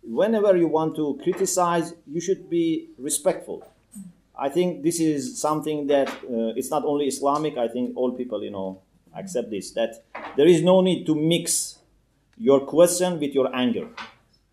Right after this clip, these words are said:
You may completely disagree with someone, but when you want to make a question, you can make it in a very polite and respectful way.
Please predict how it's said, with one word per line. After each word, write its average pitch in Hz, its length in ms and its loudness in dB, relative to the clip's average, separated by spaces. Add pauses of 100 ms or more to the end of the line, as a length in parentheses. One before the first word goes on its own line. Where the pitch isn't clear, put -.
(500)
You 123 120 0
may 147 380 -2
completely 156 460 -2
disagree 143 460 0
with 131 140 -4
someone, 170 460 0
but 160 160 0
when 175 100 2
you 165 80 2
want 165 200 2
to 165 60 0
make 156 180 0
a 147 40 -10
question, 180 500 -2
you 165 100 -6
can 143 200 0
make 147 220 -2
it 156 140 -10 (100)
in 135 100 -4
a - 40 -2
very 147 200 2
polite 131 400 0
and 123 80 -4
respectful 110 460 -6
way. - 100 -10